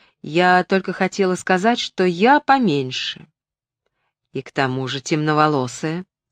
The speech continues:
Да, мы будем хорошо смотреться вместе». «Кто это мы?»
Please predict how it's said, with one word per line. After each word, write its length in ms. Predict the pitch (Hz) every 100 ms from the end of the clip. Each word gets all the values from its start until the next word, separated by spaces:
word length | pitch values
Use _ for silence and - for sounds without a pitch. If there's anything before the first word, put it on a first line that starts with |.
| _ _ _ _ _ _ _
Да, 340 | 170 208 226 220
мы 120 | 214
будем 260 | 208 214 214
хорошо 380 | 220 220 254
смотреться 540 | 247 185 170 156 - 160
вместе». 560 | 156 151 - - 156 - _ _ _ _ _ _ _ _ _ _
«Кто 300 | - - 175
это 300 | 160 143 -
мы?» 400 | 143 151 147 131